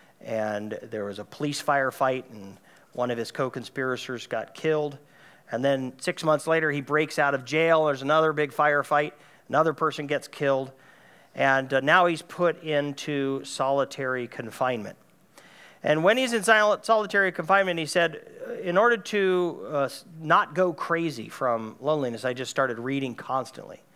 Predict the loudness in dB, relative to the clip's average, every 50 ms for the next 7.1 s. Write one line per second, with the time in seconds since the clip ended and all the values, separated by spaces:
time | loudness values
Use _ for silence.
0 | _ -4 0 2 2 2 2 4 4 6 6 6 4 0 -8 -20 -20 -12 -6 -2
1 | 0 2 4 6 6 6 6 6 4 2 0 0 0 0 0 0 0 0 -2 -2
2 | -4 -8 -16 -18 -2 2 4 4 4 2 -2 -8 -6 -6 -6 0 2 2 2 2
3 | 0 -4 -4 -4 -6 -6 -6 -6 -6 -6 -4 -2 -2 -2 -2 -2 -4 -8 -12 -18
4 | _ _ _ _ _ _ _ _ _ _ -20 -20 _ _ _ _ _ -2 2 4
5 | 6 6 4 4 2 2 4 4 4 4 2 0 0 -2 -2 -2 -4 -8 -12 _
6 | _ -20 _ _ -8 -2 2 4 4 6 6 6 6 6 4 2 2 2 0 0
7 | -2